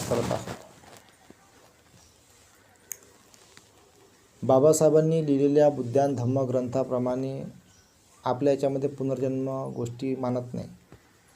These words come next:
पण जेव्हा त्याच्यामध्ये आपण बारकाईने विचार करतो, तर बा, मग पुनर्जन्म राहतो, मग लोक एवढे मग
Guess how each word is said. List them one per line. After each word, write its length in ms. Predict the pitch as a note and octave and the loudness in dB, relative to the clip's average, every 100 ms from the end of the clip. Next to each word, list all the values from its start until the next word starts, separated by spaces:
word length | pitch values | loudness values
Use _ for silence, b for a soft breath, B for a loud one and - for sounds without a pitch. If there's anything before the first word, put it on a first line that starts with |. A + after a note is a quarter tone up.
| b b b _ _ _ _ _ _ _ _ _ _ _ _ _ - | b b b _ _ _ _ _ _ _ _ _ _ _ _ _ 2
पण 500 | D3+ E3+ F3+ F3+ G#3 - - - _ _ - | 2 4 2 0 -4 -8 -18 -20 _ _ -8
जेव्हा 280 | A#2+ C#3 D#3+ | 4 6 6
त्याच्यामध्ये 480 | D#3+ E3 E3 D#3+ E3 | 6 4 4 4 4
आपण 220 | E3+ D#3+ | 4 2
बारकाईने 440 | C3 C3 E3 E3+ | 2 4 4 4
विचार 300 | D#3 C#3+ D#3+ | 4 4 4
करतो, 340 | D#3 D#3 D#3+ E3 | 4 2 0 0
तर 40 | |
बा, 140 | E3+ E3+ | 2 2
मग 160 | F3 | 0
पुनर्जन्म 520 | F3 D3 E3 E3 E3+ | 0 0 2 2 4
राहतो, 180 | E3+ E3+ | 4 4
मग 120 | E3+ | 4
लोक 200 | D#3 D#3 | 4 4
एवढे 240 | E3+ E3+ F3 | 6 6 6
मग 420 | E3+ F3 E3+ | 4 2 0